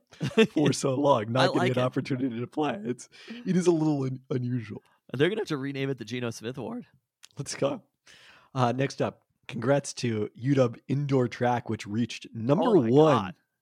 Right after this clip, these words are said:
Speaker 2: in the N C A A rankings for the first time in school history,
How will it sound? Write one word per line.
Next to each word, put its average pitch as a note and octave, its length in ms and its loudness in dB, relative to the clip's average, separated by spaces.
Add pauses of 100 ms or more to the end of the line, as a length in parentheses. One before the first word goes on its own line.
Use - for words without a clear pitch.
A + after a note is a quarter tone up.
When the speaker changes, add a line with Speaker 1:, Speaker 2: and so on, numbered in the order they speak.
Speaker 2:
in D#3+ 140 8
the F3 180 4
N D#3 100 6
C D3 200 2
A C3 60 4
A B2 40 2
rankings B2 400 -2
for A2+ 120 -4
the G#2+ 60 -4
first - 260 -6
time A2 140 -2
in G2+ 60 -8
school A2+ 200 -6
history, G#2 320 -4